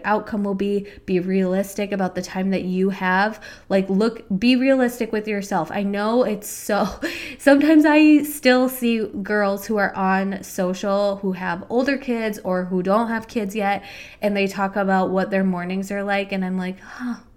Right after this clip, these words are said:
I remember those days," or, "I wish that that was the reality of what it is for me."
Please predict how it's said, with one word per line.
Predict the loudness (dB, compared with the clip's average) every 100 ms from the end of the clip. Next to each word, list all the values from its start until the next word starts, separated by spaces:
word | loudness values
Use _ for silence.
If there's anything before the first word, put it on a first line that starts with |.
| _ _ _ -6
I | -2 0 -2
remember | -2 -4 -4 -4 -4 -4 -6
those | -4 -4 -6 -6
days," | -6 -4 -4
or, | -6 -6 -6 -10 -16 -10 -2
"I | 0 2
wish | 0 0 -2 -2 -8 -10
that | -6 -2 -2 2
that | 2 2
was | 0 -4
the | -4 -4
reality | -2 -2 0 0 0 -2 -2
of | -2
what | -4 -4 -2
it | -2
is | -2 -4
for | -8 -10
me." | -8 -8